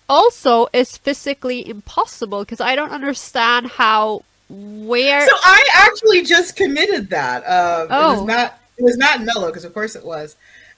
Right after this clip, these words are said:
Speaker 2: And, uh, Mello had said to Matt, "I still feel like I'm molded to your shape, like, molded to the shape of his dick." And it's like,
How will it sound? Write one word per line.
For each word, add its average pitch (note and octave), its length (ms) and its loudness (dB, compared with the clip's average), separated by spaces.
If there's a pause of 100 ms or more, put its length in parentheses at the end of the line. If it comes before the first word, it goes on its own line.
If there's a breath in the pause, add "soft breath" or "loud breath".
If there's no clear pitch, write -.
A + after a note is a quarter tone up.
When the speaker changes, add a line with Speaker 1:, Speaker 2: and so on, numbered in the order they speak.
Speaker 2:
And, G3 120 -2
uh, E3+ 540 -2 (100)
Mello A3 360 -2
had G#3+ 180 -2
said F#3 240 -6
to G#3 140 -12
Matt, E3 480 -6 (120)
"I F3 100 -8
still F3+ 260 -10
feel F3+ 240 -8
like F3 200 -8
I'm E3 180 -10
molded E3 420 -14
to E3 200 -12
your D#3+ 220 -14
shape, E3+ 400 -8
like, D3 220 -14
molded D#3+ 180 -10
to E3 80 -20
the D#3 80 -14
shape D#3+ 220 -12
of D#3 80 -20
his D3 160 -14
dick." D#3+ 280 -4
And F#3+ 120 -12
it's F#3+ 120 -10
like, G#3 320 0